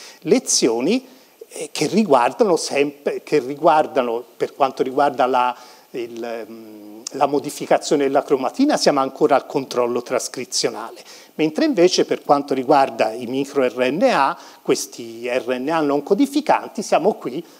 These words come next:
appunto a livello del controllo della degradazione o controllo della traduzione. Per cui dopo un primo livello trascrizionale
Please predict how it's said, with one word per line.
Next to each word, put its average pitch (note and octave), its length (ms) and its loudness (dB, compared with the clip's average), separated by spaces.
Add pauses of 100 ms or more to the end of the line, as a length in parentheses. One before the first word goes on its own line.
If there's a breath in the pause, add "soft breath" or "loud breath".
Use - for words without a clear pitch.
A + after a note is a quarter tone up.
appunto C#3 420 -4
a B2 60 2
livello C#3+ 460 2
del A#2+ 360 -2 (220 loud breath)
controllo D#3+ 640 2
della C3 260 2
degradazione E3 920 2
o E3 120 2
controllo C3 720 0
della A#2+ 340 -4
traduzione. - 720 -10 (380 soft breath)
Per - 160 0
cui E3+ 200 0
dopo B3+ 260 4
un A#3 160 4
primo B3+ 280 4
livello E3 640 2
trascrizionale D3+ 1300 0